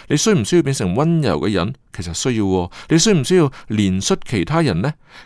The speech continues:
要㗎啦。你需唔需要成為一個清心嘅人呢？使人和睦嘅人呢？同埋去為義受逼迫呢？其實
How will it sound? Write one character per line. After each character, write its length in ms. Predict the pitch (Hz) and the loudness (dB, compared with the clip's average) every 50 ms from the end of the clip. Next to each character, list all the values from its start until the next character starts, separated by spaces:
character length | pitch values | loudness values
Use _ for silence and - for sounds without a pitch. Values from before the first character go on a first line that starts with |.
| _ _ - | _ _ -8
要 80 | - 113 | -4 -2
㗎 340 | 107 104 101 98 98 101 101 | 0 2 2 2 2 2 2
啦。 260 | 113 120 120 123 135 - - - - | 0 -2 -2 -4 -8 -12 -20 -6 -2
你 60 | - 180 | 0 2
需 140 | 170 240 | 2 2
唔 140 | 233 170 120 | 2 2 2
需 120 | 117 - 190 | 2 2 2
要 60 | 175 | 2
成 160 | - 123 98 | 2 0 0
為 80 | 127 160 | 0 0
一 40 | |
個 80 | 165 143 | 0 -2
清 340 | - - - 185 175 175 175 | -4 -2 0 2 2 2 2
心 300 | 175 - 180 175 160 151 | 0 0 0 0 2 2
嘅 80 | 139 113 | 2 2
人 180 | 104 107 113 | 0 0 0
呢？ 100 | 139 156 160 - - - | -2 -4 -6 -8 -14 -12
使 140 | - - 147 | -2 0 2
人 280 | 160 185 175 120 101 95 | 4 4 4 2 2 2
和 220 | 92 90 82 82 | 2 2 2 2
睦 140 | 90 95 104 | 2 0 0
嘅 180 | - - 131 123 | -2 -2 -2 -2
人 160 | 117 107 127 | 0 0 0
呢？ 120 | 151 165 165 - - - - | -2 -2 -4 -8 -14 -20 -6
同 140 | - 117 107 | -2 0 0
埋 220 | 92 90 95 98 - | 0 0 -2 0 0
去 80 | 135 | 2
為 200 | 120 113 110 101 | 2 4 2 2
義 140 | 101 104 104 | 0 -2 -4
受 220 | 98 - - 101 | -4 -6 -6 -6
逼 140 | 98 - 160 | -4 -4 -4
迫 240 | 147 - - 156 - | -2 0 -2 0 0
呢？ 120 | 143 160 165 - - - - | -2 -4 -4 -8 -14 -4 -2
其 80 | 139 | 0
實 160 | 127 - - | 0 0 0